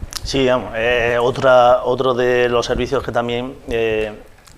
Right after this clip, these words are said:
ya venía también pendiente, eh, habíamos hablado, sobre todo ese servicio, puesto que nosotros también tenemos, eh,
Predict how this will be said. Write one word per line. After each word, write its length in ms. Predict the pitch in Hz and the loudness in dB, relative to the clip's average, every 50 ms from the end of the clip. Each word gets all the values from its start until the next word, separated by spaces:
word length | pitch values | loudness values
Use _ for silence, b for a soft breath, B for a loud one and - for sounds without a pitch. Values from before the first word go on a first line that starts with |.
| - - - | -20 -20 -16
ya 220 | 127 117 131 143 151 | -4 0 2 4 4
venía 280 | 147 135 135 131 123 | 4 2 2 0 0
también 840 | 123 113 113 120 120 117 117 113 113 107 107 104 101 104 110 104 104 | 0 0 0 0 -2 -2 -2 -4 -4 -6 -8 -8 -10 -12 -14 -12 -6
pendiente, 600 | - 113 107 110 123 131 135 131 - 131 147 - - B B B B B B B B B B B B B B | -6 -6 -4 -2 -2 -2 -2 -2 -2 -4 -4 -4 -10 B B B B B B B B B B B B B B
eh, 400 | - 123 117 117 113 113 110 107 104 | -4 -2 -2 0 0 -2 -2 -4 -2
habíamos 260 | 104 117 123 120 113 | -2 -2 0 0 0
hablado, 360 | 107 113 123 135 131 127 127 - | 2 4 4 4 2 2 -2 -6
sobre 220 | - - 120 117 113 | -8 -2 0 0 0
todo 680 | 104 127 127 131 127 127 127 123 123 123 120 123 117 | 2 0 2 2 4 4 4 4 4 2 2 0 -2
ese 220 | 127 120 - 135 | -4 -6 -6 -6
servicio, 500 | - 139 120 120 131 135 - - 123 120 120 117 - _ _ _ _ _ _ _ - - - - _ _ - - | -4 -4 -4 -4 -4 -6 -4 -6 -8 -8 -8 -10 -20 _ _ _ _ _ _ _ -20 -20 -20 -20 _ _ -20 -12
puesto 220 | - - - 143 123 | -8 -4 -4 -2 -2
que 80 | 127 | 0
nosotros 340 | 123 120 113 143 135 156 151 | -2 0 -2 -2 -4 0 0
también 240 | 160 147 147 147 147 | 2 2 2 0 0
tenemos, 720 | 143 156 151 147 143 135 131 120 120 113 110 113 110 95 | 0 -2 -2 -2 -2 0 0 0 2 0 0 -2 -2 -2
eh, 140 | 113 107 | -4 -4